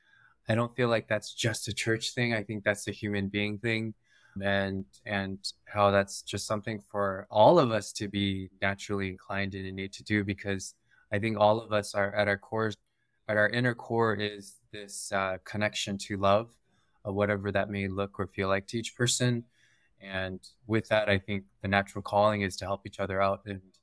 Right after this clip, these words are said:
because when we help each other out, we, we are really helping ourselves. And I know that during the times when I was sort of on the verge of coming out of the closet, then coming out, having that whole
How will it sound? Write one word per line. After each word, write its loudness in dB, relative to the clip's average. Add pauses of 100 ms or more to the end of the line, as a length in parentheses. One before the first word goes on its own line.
(320)
because -6
when 0
we 2
help 2
each 0
other 6
out, 6
we, -4
we -2
are 8
really 4
helping -6
ourselves. -8
And -12
I -6
know -6
that -12 (420)
during 2
the 2
times 0
when -2
I 4
was 0 (560)
sort 0
of 0 (280)
on 2
the 0
verge 2
of -8
coming -6
out -2
of -8
the -14
closet, 4
then 0
coming -4
out, -4 (440)
having 0
that 0
whole -2